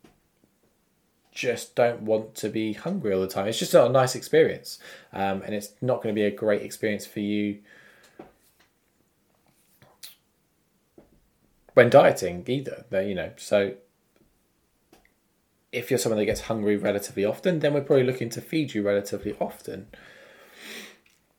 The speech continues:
If you're someone that doesn't get hungry on the flip side, and you can wait until lunchtime to then start eating, and then you're happy to cut off, you know, like a, like an intermittent fasting style,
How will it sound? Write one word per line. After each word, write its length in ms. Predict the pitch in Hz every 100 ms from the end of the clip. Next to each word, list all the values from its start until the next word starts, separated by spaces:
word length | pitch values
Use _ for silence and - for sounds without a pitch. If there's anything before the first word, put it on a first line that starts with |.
| _ _ _ -
If 140 | 123 -
you're 80 | 117
someone 240 | 123 110
that 100 | 104
doesn't 240 | 175 208 -
get 120 | -
hungry 240 | 107 98
on 60 | 95
the 60 |
flip 220 | - - -
side, 400 | 95 92 123 -
and 240 | 107 101 104
you 100 | 104
can 560 | - 131 143 147 139 - _ _ _ _ -
wait 300 | 104 101 - -
until 400 | 101 - 107 98
lunchtime 720 | 101 101 101 - 98 95 95
to 100 | 101
then 200 | 98 95
start 380 | - 101 98 95
eating, 320 | 98 - 98
and 80 | 95
then 100 | 95
you're 100 | 95
happy 300 | 110 - 101
to 100 | -
cut 260 | - 104 -
off, 300 | 104 - - -
you 80 | 104
know, 300 | 92 92 92
like 220 | 104 -
a, 60 | 104
like 500 | 104 113 120 123 -
an 140 | 101
intermittent 560 | 98 - 101 95 95 -
fasting 420 | 98 92 - 95
style, 640 | - 123 131 90 90 131